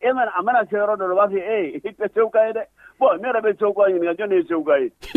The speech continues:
Speaker 1: Seguka ye, i b'a sɔrɔ marakaw de ye Seguka ye, Segu-, marakadugu kɔnɔntɔn.
Speaker 2: Mhm.
Speaker 1: Kulubali tɛ Seguka ye ne fɛ,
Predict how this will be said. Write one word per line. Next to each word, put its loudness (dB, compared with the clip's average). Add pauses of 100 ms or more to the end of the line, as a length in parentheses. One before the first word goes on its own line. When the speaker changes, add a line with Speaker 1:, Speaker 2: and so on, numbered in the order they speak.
(120)
Speaker 1:
Seguka 4
ye, 0
i -4
b'a 6
sɔrɔ 0
marakaw 2
de -2
ye -2
Seguka -4
ye, -8
Segu-, -4
marakadugu -4
kɔnɔntɔn. -2
Speaker 2:
Mhm. -8
Speaker 1:
Kulubali 2
tɛ -4
Seguka 0
ye -2
ne 0
fɛ, -6